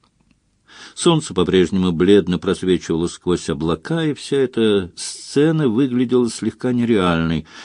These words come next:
как будто ему показывали через мутное оконное стекло лишь тени живых людей,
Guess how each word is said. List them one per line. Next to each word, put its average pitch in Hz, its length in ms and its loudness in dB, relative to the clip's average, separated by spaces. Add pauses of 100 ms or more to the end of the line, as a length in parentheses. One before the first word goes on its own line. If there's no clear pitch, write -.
(120)
как 101 220 0
будто 151 340 0
ему 117 300 4
показывали 104 800 0
через 87 500 -2
мутное 87 720 -2 (300)
оконное 85 600 0
стекло 156 520 -2
лишь 156 420 -4
тени 117 440 0
живых 76 460 -4
людей, 135 360 0